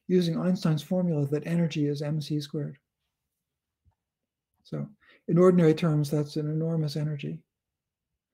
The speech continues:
Something like ten to the fifty-seven ergs,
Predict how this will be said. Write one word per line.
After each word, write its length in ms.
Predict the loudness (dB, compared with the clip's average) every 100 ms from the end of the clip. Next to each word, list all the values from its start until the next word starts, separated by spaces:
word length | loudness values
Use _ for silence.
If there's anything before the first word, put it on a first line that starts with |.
| _ _ _
Something 400 | -4 -2 2 2
like 280 | 2 0 0
ten 220 | 0 2
to 60 | 2
the 140 | -2
fifty-seven 640 | -4 -4 -4 -2 0 0 -2
ergs, 560 | -4 -4 -6 -10 -18